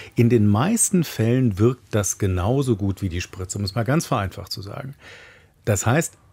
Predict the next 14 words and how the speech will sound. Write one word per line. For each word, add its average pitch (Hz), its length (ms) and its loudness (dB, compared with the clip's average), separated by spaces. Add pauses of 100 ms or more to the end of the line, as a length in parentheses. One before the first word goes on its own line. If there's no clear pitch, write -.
(160)
der 107 180 -2
Anreiz 113 540 2
war 95 180 0
also 113 200 -4
offensichtlich 95 720 -4
hier, 160 420 0
so 95 160 -2
es 98 140 -4
keine 85 240 -6
große 90 340 -6
medizinische 98 800 -2
andere 107 260 2
Indikation 92 640 -6
gab, 120 400 -4